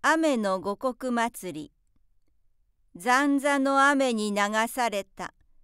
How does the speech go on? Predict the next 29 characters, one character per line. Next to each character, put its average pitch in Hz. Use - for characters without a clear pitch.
五 214
穀 269
祭 277
り 208
の 202
夜 226
更 220
け 190
て、 -
今 247
は 190
ち 302
ら 285
ほ 233
ら 180
星 208
が 254
出 240
た。 -
誰 262
も 277
通 269
ら 277
ぬ 233
ぬ 220
か 240
る 240
み 233
に 226